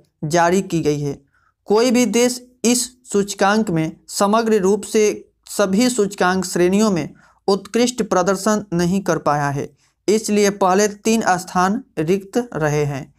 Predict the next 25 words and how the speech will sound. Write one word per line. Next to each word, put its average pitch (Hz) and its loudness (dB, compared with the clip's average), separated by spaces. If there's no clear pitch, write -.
तो 190 -8
तीन 240 -2
स्थान 220 0
तो 220 -2
रिक्त 208 -2
हैं, 165 -4
लेकिन 196 -2
फ़ोर 214 0
नंबर 226 0
स्थान 190 -2
पर 202 -2
है 190 0
स्वीडन, 185 -2
पाँच 208 0
नंबर 214 0
पर 202 0
ब्रिटेन 185 -2
है 185 -2
और 175 2
सिक्स 226 -4
नंबर 185 0
पर 196 -2
डेनमार्क 175 0
है - -14
और 175 0